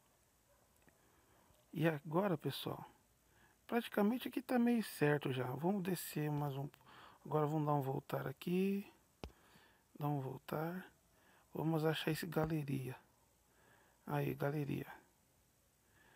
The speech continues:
Galeria, você faz o seguinte.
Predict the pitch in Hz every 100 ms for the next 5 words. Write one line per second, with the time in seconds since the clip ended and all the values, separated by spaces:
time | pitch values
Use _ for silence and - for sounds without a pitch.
0 | - - - - - - 147 139 175 147
1 | - - _ _ _ _ - - 165 156
2 | 196 156 135 127 - -